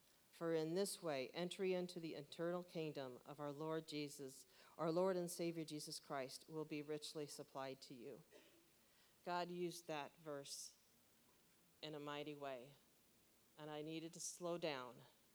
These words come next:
and I needed to s-, just think about how to respond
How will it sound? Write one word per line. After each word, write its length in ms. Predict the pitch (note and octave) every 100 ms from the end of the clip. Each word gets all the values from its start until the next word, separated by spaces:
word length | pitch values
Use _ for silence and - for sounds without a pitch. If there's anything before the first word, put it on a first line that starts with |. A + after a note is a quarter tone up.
| - - - -
and 160 | D#3 D#3
I 120 | D3+
needed 360 | D3+ D#3 D3+ D3+
to 100 | -
s-, 580 | D3+ - - - - - -
just 440 | - E3 D#3+ - - - - - - -
think 220 | E3+ D#3+
about 220 | D3 D3+ D3 -
how 160 | D3+ D3
to 120 | D#3
respond 580 | D#3 C#3+ - B2 G#2